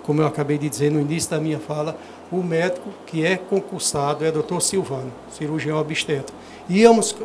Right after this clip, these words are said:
recomeçar agora em abril. Tudo programado já, Silvano já tinha dito as datas, na, o, na sexta, toda sexta-feira operar.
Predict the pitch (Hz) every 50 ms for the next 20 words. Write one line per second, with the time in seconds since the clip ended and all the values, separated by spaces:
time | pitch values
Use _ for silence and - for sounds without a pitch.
0 | - - - - - 120 151 190 196 196 - 214 220 214 208 170 - - - 175
1 | 180 185 175 156 156 151 156 165 175 - - - - - - - - - - -
2 | 151 156 160 175 175 165 143 147 143 135 135 123 - - - - - 220 247 233
3 | - 220 220 208 196 180 170 147 131 131 139 151 165 175 175 170 139 - 151 147
4 | 151 160 170 165 165 - 165 135 151 160 156 156 123 147 147 139 - - - -
5 | - - - - - 160 165 170 156 151 175 - 165 160 160 160 151 135 151 151
6 | 156 165 160 175 156 147 - 170 160 160 156 156 147 147 147 147 151 185 165 156
7 | 151 131 - - 190 180 - - 196 202 196 185 - - 170 - - 165 - -
8 | 160 156 170 165 - 170 170 170 170 175 185